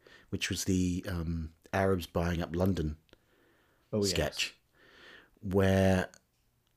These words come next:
Speaker 1: you've got Julia Breck as, as Spike's daughter. Spike always seem, seems to play the same sort of character, which is
Speaker 2: Mm.
Speaker 1: this kind of Cockney, working class, cloth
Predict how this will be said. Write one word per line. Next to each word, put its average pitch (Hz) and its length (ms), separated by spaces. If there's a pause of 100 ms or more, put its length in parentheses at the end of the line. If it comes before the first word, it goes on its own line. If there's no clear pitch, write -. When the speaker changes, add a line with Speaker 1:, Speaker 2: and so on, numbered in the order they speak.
(120)
Speaker 1:
you've 95 140
got 95 160
Julia 107 280
Breck 92 340
as, - 320
as 85 140
Spike's 90 360
daughter. 104 380
Spike 196 320
always 156 200
seem, 131 220
seems 127 220
to - 60
play 107 120
the 95 80
same 104 260
sort 98 240
of 87 60
character, 80 400
which 90 140
is 170 120
Speaker 2:
Mm. - 20
Speaker 1:
this 101 120
kind 95 180
of - 100
Cockney, 90 680 (720)
working 92 340
class, - 760 (1120)
cloth 95 300